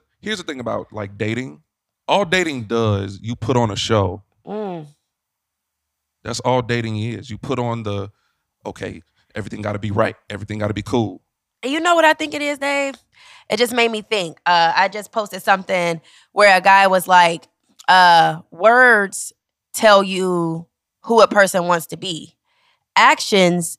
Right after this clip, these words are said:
Speaker 2: tell you who they are."
Speaker 1: Mm-hmm.
Speaker 2: So I think how discernment gets messed up is we're listening a lot,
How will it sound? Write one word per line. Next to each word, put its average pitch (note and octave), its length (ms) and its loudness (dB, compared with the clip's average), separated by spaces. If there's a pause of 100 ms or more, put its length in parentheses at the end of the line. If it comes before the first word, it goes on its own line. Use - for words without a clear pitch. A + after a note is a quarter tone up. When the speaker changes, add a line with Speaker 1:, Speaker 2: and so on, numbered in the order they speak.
Speaker 2:
tell G3+ 220 8
you F#3 200 -2
who F#3+ 160 -6
they E3 160 -4
are." D3 440 -4 (260)
Speaker 1:
Mm-hmm. G#2+ 240 -6
Speaker 2:
So F3 240 4
I D4 320 6
think F3+ 400 0 (760)
how G#3+ 340 6
discernment G3 640 4
gets - 340 -4 (140)
messed F3 420 0
up C#4+ 300 4
is F3 160 -6
we're F3 140 -6
listening F3 520 -10
a D#3 60 -6
lot, D3+ 300 -4